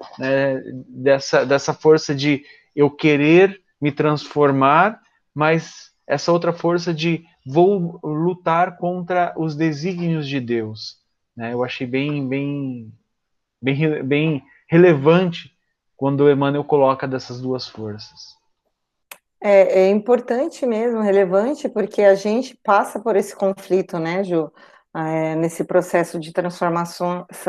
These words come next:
Speaker 2: que todos nós estamos vivendo. A gente, ao mesmo tempo que a gente tenta se, é, educar, né, as nossas limitações, conquistar virtudes, existem essa força que está dentro de nós mesmo,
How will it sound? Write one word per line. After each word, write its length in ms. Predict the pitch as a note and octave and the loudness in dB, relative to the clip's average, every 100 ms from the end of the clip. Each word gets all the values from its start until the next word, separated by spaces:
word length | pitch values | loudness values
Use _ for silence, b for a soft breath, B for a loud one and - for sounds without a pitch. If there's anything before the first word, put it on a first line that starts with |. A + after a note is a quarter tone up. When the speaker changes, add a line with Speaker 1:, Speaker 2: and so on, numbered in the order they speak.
| F3+ | -4
Speaker 2:
que 80 | F3+ | -4
todos 280 | G3 G3+ F#3+ | -4 -4 -4
nós 200 | F#3+ F3+ | -4 -4
estamos 340 | F3+ E3+ D#3+ | -4 -4 -4
vivendo. 440 | D#3 D3+ D#3 D3 D#3+ B B B | -6 -6 -6 -6 -14 B B B
A 120 | E3 | -6
gente, 280 | D#3+ F3 F#3 | -2 -2 0
ao 80 | G3 | 0
mesmo 280 | F#3 F3 F3+ | 0 0 0
tempo 220 | F#3 F3 | 0 0
que 80 | F#3+ | -2
a 40 | |
gente 340 | F3+ F3 F3 - | 0 -4 -6 -6
tenta 380 | F#3+ F#3 F#3 F#3 | -2 0 0 -4
se, 500 | F3+ - F#3+ E3 D#3+ _ _ _ _ | -2 -2 -2 -2 -6 _ _ _ _
é, 280 | E3 E3 - | -2 0 2
educar, 580 | E3+ E3+ - F#3 G3 G#3+ | 2 0 0 2 2 0
né, 320 | F3+ F#3+ F#3 F3 | -2 -2 -2 -2
as 240 | E3 D#3+ | -2 -2
nossas 480 | E3 E3+ - E3+ D#3 | -4 -4 -4 -4 -2
limitações, 1000 | E3 E3+ E3+ E3 - - F3+ A3 A3+ A#3+ - _ _ | -2 -2 -4 -6 -6 -6 -2 -2 -4 -6 -12 _ _
conquistar 480 | - E3+ - - F3 | -6 -6 -2 0 0
virtudes, 720 | E3+ D#3+ - F3 A3 G3+ G3+ | 0 -6 -2 0 0 0 0
existem 720 | F#3+ E3+ G#3 C4+ - G#3 F#3+ | -2 0 0 0 -2 -2 0
essa 280 | F#3+ - F#3+ | -2 -2 -4
força 680 | - F3+ F3 A3 C4 - E4+ - _ _ _ _ | 0 2 4 4 0 -10 -12 -14 _ _ _ _
que 100 | - | -8
está 220 | C4 C4 | -2 0
dentro 360 | A#3+ C4+ D4+ C#4 | 2 0 0 -2
de 120 | C4 | 0
nós 340 | G#3+ A3+ C#4+ | 0 0 -2
mesmo, 480 | G3 F#3 G#3 G#3+ F#3 | -2 0 -2 -6 -14